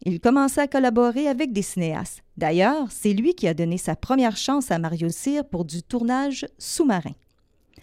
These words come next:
En mille neuf cent quatre-vingt-six, André a mis en place l'observation des Blanchons. L'idée est venue dans la foulée de l'abolition de la chasse.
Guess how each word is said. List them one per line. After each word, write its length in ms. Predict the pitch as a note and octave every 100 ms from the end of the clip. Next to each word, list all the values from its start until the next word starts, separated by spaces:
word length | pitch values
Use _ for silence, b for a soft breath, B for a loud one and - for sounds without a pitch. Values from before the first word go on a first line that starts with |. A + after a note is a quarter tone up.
| b b b b b
En 80 | A3
mille 160 | C4 C#4
neuf 120 | C4+
cent 140 | D4+
quatre-vingt-six, 680 | C#4+ A#3+ A3+ A3 - D4+ -
André 320 | G#3+ F#3+ A3
a 80 | G#3+
mis 180 | G3+ G3+
en 140 | F#3
place 320 | F3+ A#3 B3 D#4+
l'observation 720 | D#4 - C#4 A3 G#3 C4 C#4
des 100 | G3+
Blanchons. 480 | E3 A#3+ A3+ - E3 _ _ b b b b b -
L'idée 300 | B3+ A#3+ G4
est 40 | D4+
venue 280 | A3 D#4+ D4+
dans 100 | G#3+
la 160 | F3+
foulée 420 | F3+ - C4+ D4
de 120 | C4 F#3
l'abolition 640 | F#3+ G3+ A#3+ A3 - A#3
de 60 | F#3+
la 100 | E3
chasse. 460 | - - D#3+ -